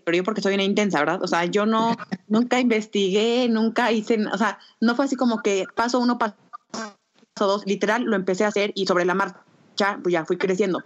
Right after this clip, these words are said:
Que para todas las que nos escuchan, re-, realmente, si ya tienen una idea y un gusanito, y justamente me grabé la semana pasada diciendo esto mismo, o sea,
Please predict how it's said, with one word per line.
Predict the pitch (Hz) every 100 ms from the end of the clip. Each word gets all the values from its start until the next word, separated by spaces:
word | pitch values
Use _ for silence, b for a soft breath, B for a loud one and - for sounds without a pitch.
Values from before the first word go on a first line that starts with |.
| 190
Que | 185
para | 185 180
todas | 226
las | 254
que | 226
nos | 190
escuchan, | 202 196 208 302 B B
re-, | - -
realmente, | 214 269 262 247 240
si | -
ya | 240
tienen | 302
una | 277
idea | 262 214 190 175
y | 202
un | 226
gusanito, | 247 226 190 185
y |
justamente | 185 226 254 233 214 214
me | 196
grabé | 190 185 190 196
la |
semana | 190 190 190
pasada | 190 185 185
diciendo | 190 196 202
esto | 196
mismo, | 214 202 147
o | -
sea, | 185